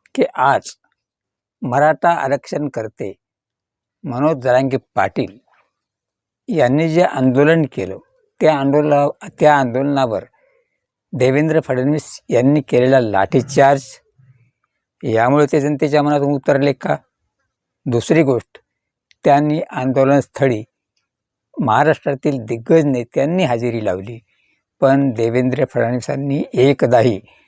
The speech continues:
मनोज जरांगे पाटलांची भेट घेतली नाही व त्यांच्यावर एसआयटी लावण्या एवढे उद्योग केले. हा एक मुद्दा.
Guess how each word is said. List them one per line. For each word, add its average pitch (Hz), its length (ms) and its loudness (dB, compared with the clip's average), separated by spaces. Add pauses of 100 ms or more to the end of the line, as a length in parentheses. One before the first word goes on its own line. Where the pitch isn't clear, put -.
(420)
मनोज 135 380 2
जरांगे 127 460 2
पाटलांची 113 800 -2
भेट 107 300 -4
घेतली 101 380 -8
नाही 113 480 -2 (680)
व 156 100 6
त्यांच्यावर 131 920 0 (500)
एसआयटी 135 720 -2
लावण्या 117 360 0
एवढे 139 360 2
उद्योग 123 460 0 (140)
केले. 101 300 -10 (720)
हा 139 240 -2 (240)
एक 180 260 2
मुद्दा. 110 340 -12